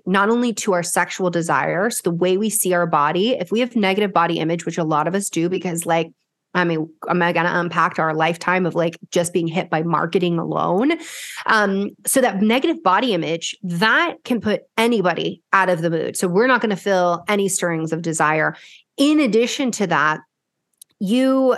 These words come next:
you find yourself, you could be spectatoring more when you do have sex. So you're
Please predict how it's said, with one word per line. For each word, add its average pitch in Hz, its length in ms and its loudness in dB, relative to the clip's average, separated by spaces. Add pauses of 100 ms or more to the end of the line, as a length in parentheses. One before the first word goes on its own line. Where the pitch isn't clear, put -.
(140)
you 220 220 0
find 247 260 2
yourself, 240 460 0
you 214 80 -2
could 214 140 0
be 208 80 -2
spectatoring 165 800 -2
more 165 420 -2
when 196 220 2
you 190 100 0
do 180 280 0
have 165 220 0
sex. - 640 -4
So 185 320 4
you're 185 540 2